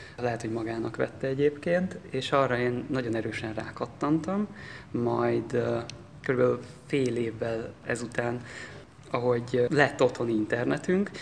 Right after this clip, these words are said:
gyakorlatilag azzal töltöttem a délutánjaimat, első gimnazistaként,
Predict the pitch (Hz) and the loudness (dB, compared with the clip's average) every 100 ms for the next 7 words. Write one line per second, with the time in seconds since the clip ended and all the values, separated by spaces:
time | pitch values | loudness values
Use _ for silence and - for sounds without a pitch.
0 | - - 185 196 190 185 143 117 120 120 | -6 0 4 4 6 6 6 6 2 2
1 | 123 113 - 120 - 120 117 120 131 - | 0 0 -2 -4 -2 -4 -2 -4 -8 -14
2 | - - - - - 123 123 127 131 127 | -18 -18 -18 -12 -4 0 0 0 2 2
3 | 117 120 120 120 120 127 165 165 - - | 2 0 0 0 2 4 4 2 -4 -8
4 | 127 113 - 117 113 - - - 127 156 | -4 -4 -4 -4 -4 -8 -12 -6 4 8
5 | 160 143 143 - 135 - 143 135 139 | 8 6 2 0 -2 2 2 2 0